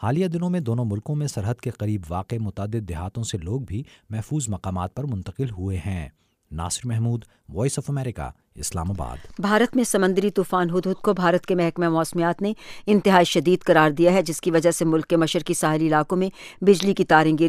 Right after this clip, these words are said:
Speaker 2: گئیں اور سینکڑوں درخت جڑ سے اکھڑ گئے۔ آندھرا پردیش اور اڑیسہ میں سمندری طوفان نے تباہی مچانا شروع کر دی اور اتوار کے روز کم از کم چھ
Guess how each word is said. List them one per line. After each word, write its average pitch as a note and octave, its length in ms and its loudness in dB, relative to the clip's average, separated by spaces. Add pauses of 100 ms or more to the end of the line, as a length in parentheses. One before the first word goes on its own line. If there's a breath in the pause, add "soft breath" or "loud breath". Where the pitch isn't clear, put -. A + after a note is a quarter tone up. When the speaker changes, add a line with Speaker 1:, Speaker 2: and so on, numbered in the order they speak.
Speaker 2:
گئیں F#3 160 4
اور F3 80 4
سینکڑوں E3 380 0
درخت E3 280 2
جڑ D#3+ 160 2
سے E3 240 -2
اکھڑ D3+ 280 0
گئے۔ C#3+ 160 0 (300 loud breath)
آندھرا F#3 280 4
پردیش F3 440 2
اور E3+ 140 4
اڑیسہ E3+ 280 2
میں F#3+ 140 2
سمندری D#3+ 460 2
طوفان E3 400 0
نے F#3+ 60 -2
تباہی D#3 380 2
مچانا D#3 380 0
شروع D#3 260 -2
کر D#3 140 0
دی D#3+ 180 -2 (300 loud breath)
اور F3+ 120 4
اتوار E3+ 320 4
کے E3+ 140 -2
روز D#3+ 180 0
کم D#3+ 160 2
از D3+ 120 -2
کم D#3+ 120 0
چھ - 200 -4